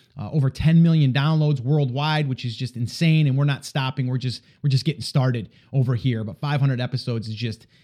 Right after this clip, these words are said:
insane. So head over to the amazing seller dot com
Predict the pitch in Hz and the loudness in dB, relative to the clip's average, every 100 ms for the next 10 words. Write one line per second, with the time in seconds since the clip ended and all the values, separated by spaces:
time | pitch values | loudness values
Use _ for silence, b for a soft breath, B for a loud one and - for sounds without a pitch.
0 | b 180 180 147 156 143 110 - 202 131 | b 8 8 8 4 2 0 2 4 4
1 | b b b b b 180 254 277 - 247 | b b b b b 2 4 4 2 4
2 | 214 180 220 220 165 214 220 175 165 196 | 6 6 6 2 0 0 2 2 2 0
3 | - 170 156 151 | -2 0 2 0